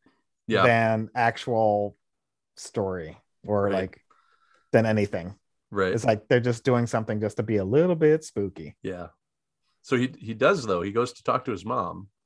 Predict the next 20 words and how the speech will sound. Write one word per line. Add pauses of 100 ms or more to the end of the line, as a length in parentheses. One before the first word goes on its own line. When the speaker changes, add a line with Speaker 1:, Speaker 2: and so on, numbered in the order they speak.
(260)
Speaker 1:
And
that's
when
we,
that's
the
big
reveal.
That's
when
we
find
out
that, (720)
that
he
is
baby
Anthony. (420)
Speaker 2:
Yes.